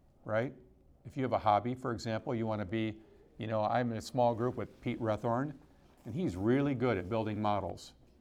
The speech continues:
And if you've seen some of his models, I mean, they look like the real thing, only a lot smaller. And he's very good at it. There is no more noble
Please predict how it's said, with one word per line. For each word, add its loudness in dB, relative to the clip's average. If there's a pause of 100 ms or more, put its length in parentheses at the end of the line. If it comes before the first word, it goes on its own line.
(600)
And -4
if -6
you've 0
seen -2
some -2
of 2
his -2
models, 2
I -4
mean, -2
they -2
look -4
like -2
the -4
real 2
thing, -4
only -4
a 0
lot -2
smaller. -6 (1040)
And -2
he's 0
very 2
good 2
at 2
it. -6 (2750)
There 8
is 4
no 4
more 4
noble 4